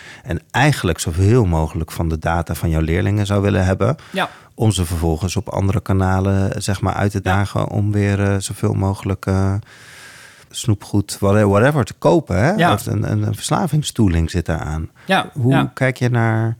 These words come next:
Speaker 1: jouw verantwoordelijkheid als het gaat over die footprint en die data
Speaker 2: Ja.
Speaker 1: verzameling?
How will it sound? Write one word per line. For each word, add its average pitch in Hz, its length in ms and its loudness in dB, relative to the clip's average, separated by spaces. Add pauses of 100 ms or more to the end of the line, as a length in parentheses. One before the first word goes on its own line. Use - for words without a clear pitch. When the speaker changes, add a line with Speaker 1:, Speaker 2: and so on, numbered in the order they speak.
(300)
Speaker 1:
jouw 107 220 0
verantwoordelijkheid 101 760 -2
als 104 100 -6
het - 140 -10
gaat - 340 -4
over 101 220 -8
die 95 100 -4
footprint 92 600 -4
en 95 200 -4
die 92 220 -2
data 92 640 0 (300)
Speaker 2:
Ja. 170 220 -4 (300)
Speaker 1:
verzameling? 78 680 -2